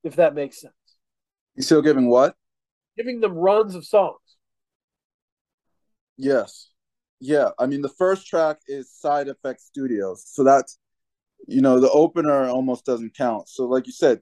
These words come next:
Speaker 2: two, go, Tom DeLay Beats is two. Three,
Speaker 1: Yep.
Speaker 2: four, five,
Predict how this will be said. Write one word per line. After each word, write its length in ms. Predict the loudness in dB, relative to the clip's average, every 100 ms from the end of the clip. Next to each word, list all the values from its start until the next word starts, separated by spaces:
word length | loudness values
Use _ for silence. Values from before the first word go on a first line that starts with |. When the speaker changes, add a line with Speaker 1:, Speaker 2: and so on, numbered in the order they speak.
| -4
Speaker 2:
two, 380 | 0 2 2 -4 _ _ _ _ _ _ _ _ _ _ _ _ _ _ _ 0
go, 180 | 2 0 -4
Tom 240 | 0 0
DeLay 300 | 0 -2 -2
Beats 340 | -4 -8 -10 -14
is 100 | -20
two. 340 | 0 2 2 -2 _ _ _ _ _ _ _
Three, 160 | 2 4
Speaker 1:
Yep. 120 | 4
Speaker 2:
four, 200 | 4 2
five, 420 | 2 4 4 4